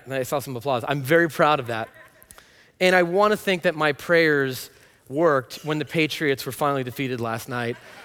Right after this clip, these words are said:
and their reign ended. Yes. And the people that are not clapping are Patriot fans, apparently, so. But all jokes aside,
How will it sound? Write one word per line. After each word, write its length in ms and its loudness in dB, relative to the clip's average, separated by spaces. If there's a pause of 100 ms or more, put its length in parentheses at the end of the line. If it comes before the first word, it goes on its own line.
(260)
and 240 2
their 140 4
reign 460 2
ended. 540 0 (120)
Yes. 420 2 (3500)
And 100 -2
the 60 0
people 300 -4
that 140 2
are 60 0
not 200 0
clapping 360 -2
are 60 -6
Patriot 360 -8
fans, 200 -10
apparently, 420 -16
so. 240 -12 (1700)
But 120 4
all 280 4
jokes 340 2
aside, 520 0